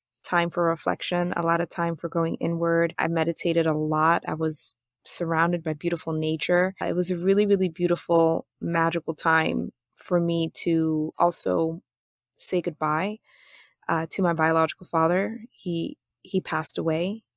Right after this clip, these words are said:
during that month, and I feel incredibly grateful, oddly, that he passed away within that time frame while I was staying with that friend in Topanga.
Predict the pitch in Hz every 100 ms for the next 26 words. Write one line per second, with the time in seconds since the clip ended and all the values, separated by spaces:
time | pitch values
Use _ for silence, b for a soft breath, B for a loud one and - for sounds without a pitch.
0 | _ - 208 214 208 208 214 220 196 202
1 | - 285 254 202 202 214 185 160 165 165
2 | - - 170 170 b b b b b b
3 | _ _ _ _ _ _ _ 165 160 160
4 | 160 180 220 - 185 185 180 180 190 -
5 | - 180 - - 170 165 165 170 180 180
6 | 175 165 175 165 165 170 - 175 170 180
7 | - 165 165 165 165 165 165 - 170 165
8 | 160 165 - - 175 165 170 - 175 -
9 | - 165 165 160 180